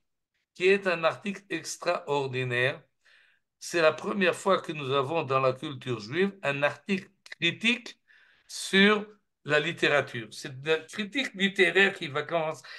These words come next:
qu'il, qu'il nous fait là. Littéraire de qui ? Pas moins, euh, de, de Rabbi Eliezer Akalir. Il dit, et, et il nous dit la chose suivante,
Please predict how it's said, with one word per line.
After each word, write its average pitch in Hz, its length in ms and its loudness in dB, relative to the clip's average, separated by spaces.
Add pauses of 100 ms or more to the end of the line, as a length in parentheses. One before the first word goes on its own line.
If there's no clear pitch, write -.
(140)
qu'il, 185 180 -2
qu'il 170 240 -2
nous 160 120 -2
fait 160 260 4
là. 196 340 8 (340)
Littéraire 185 640 6
de 151 100 -4
qui ? 262 480 0 (440)
Pas 208 200 6
moins, 180 720 6 (280)
euh, 147 400 -2 (600)
de, 160 300 -4
de 170 420 2
Rabbi 160 360 4
Eliezer 156 680 2 (100)
Akalir. 131 640 0 (560)
Il 160 340 -6
dit, 196 380 0 (320)
et, 160 160 0
et 156 500 -4
il 196 320 -12
nous 151 120 -10
dit 160 180 -6
la 139 80 -2
chose 127 240 -6
suivante, 202 480 0